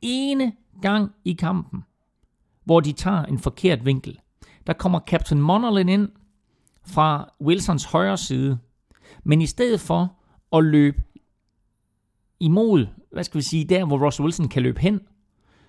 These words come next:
så løber Captain Munnerlyn imod bolden.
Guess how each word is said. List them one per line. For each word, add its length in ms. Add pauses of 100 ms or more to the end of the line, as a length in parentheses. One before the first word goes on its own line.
så 200
løber 500
Captain 320
Munnerlyn 460
imod 300
bolden. 460